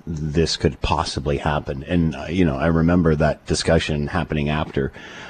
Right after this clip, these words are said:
uh, the event. Um, how did it change the politics? How did it change how the allies react and, and, and focus on what a problem this was?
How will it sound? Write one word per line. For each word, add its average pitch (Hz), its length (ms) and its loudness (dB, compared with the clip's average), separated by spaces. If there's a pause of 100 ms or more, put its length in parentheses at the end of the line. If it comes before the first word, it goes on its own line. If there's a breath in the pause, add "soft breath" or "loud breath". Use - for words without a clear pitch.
(120)
uh, 71 480 0
the 82 220 2
event. 78 440 2 (400 loud breath)
Um, 95 640 4 (880)
how 170 280 4
did 320 160 10
it 135 120 10
change 127 420 8
the - 80 2
politics? - 680 2
How - 100 0
did 170 160 4
it 117 80 4
change 95 840 4
how 90 220 2
the 80 180 2
allies 76 580 0
react 71 480 -4
and, 71 240 -4
and, 78 300 0 (440 loud breath)
and 87 200 0
focus 98 480 4
on 80 300 4
what 76 120 4
a 73 60 0
problem 73 420 2
this 67 180 -2
was? 69 340 -4